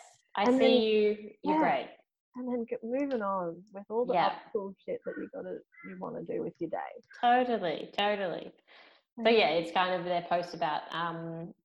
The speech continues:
Speaker 1: body appreciation and acknowledgement.
Speaker 2: Yeah.
Speaker 1: And if you can give that body some love, as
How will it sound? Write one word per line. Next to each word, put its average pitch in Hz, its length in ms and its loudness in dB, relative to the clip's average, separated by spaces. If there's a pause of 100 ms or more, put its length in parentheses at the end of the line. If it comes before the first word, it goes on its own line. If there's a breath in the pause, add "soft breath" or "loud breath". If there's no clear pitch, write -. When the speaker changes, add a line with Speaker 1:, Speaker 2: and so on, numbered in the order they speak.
(400)
Speaker 1:
body 180 500 2
appreciation 170 720 0
and 160 180 -2
acknowledgement. 151 640 -6 (320)
Speaker 2:
Yeah. 175 380 -10 (220)
Speaker 1:
And 196 80 0
if 190 140 -2
you 180 120 2
can 180 160 0
give 185 180 0
that 180 220 4
body 170 220 4
some 170 240 -2
love, 202 320 4
as 180 180 -4